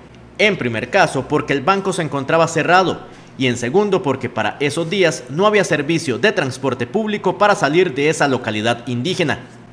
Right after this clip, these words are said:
Esta acción evitó que la beneficiaria tuviese que caminar por más de catorce horas y además propició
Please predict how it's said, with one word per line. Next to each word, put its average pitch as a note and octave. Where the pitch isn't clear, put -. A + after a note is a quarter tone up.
Esta C#3+
acción F#3
evitó E3
que C#3
la C3
beneficiaria F#3+
tuviese G3
que E3+
caminar D#3
por E3+
más F#3+
de E3
catorce C#3+
horas F#3
y B2
además D#3
propició D#3